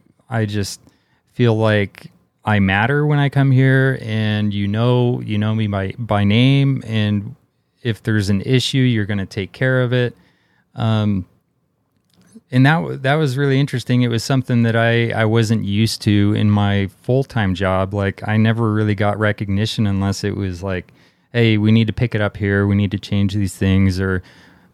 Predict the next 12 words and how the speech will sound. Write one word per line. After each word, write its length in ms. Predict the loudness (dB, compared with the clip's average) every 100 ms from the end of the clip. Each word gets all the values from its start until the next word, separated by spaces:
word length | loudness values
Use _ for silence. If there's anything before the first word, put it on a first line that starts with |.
| _
uh, 60 | -8
you 260 | -2 2
know, 460 | 2 2 0 -4 -8
uh, 380 | -6 -4 -2 -4 -8 -16 _ _ _ _ _ _ _ _ _ _ _
so 600 | -10 0 2 4 2 -2 -10
it 160 | -2 0
was 160 | 0
a 60 | -2
combination 640 | 0 2 4 4 4 2 0
of 80 |
that, 420 | 2 2 2 -2 -10
Christina 800 | -10 -10 -2 0 2 2 0 -2